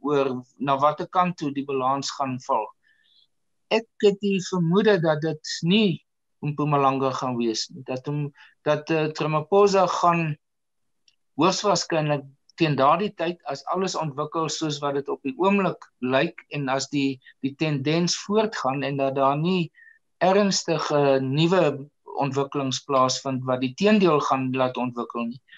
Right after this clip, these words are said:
ehm, dat Ramaphosa in 'n sterker posisie gaan wees, dat hy die, die Mamu-, Mabuza se stemme van Mpumalanga nie nodig gaan hê nie.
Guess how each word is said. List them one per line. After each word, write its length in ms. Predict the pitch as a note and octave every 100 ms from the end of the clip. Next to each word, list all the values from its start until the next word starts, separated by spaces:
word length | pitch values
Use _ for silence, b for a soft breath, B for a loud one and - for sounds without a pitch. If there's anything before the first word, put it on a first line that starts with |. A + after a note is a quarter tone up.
| b b b -
ehm, 160 | D3+ D3+
dat 260 | D#3+ D#3
Ramaphosa 600 | F3 E3+ E3+ F3+ F#3+ F#3+
in 100 | F3+
'n 40 | E3+
sterker 500 | - F#3+ G3+ A3 G#3
posisie 480 | E3 C3+ C3+ C#3 C3+
gaan 180 | B2+
wees, 240 | B2 B2+ B2+
dat 160 | C3 B2+
hy 100 | D3
die, 160 | D3 D3+
die 140 | E3+
Mamu-, 420 | D3+ D3 C#3+ D3+
Mabuza 480 | C#3+ C#3 C3+ D3+ E3
se 160 | D3 D3
stemme 380 | - D#3+ D#3 D3
van 240 | C#3+ C#3 C#3
Mpumalanga 640 | C#3 D3+ C#3+ C#3 C#3 C#3
nie 220 | C#3+ F#3
nodig 320 | G#3 D#3+ C3+ C3
gaan 220 | B2 A#2
hê 180 | G#2
nie. 100 | G2+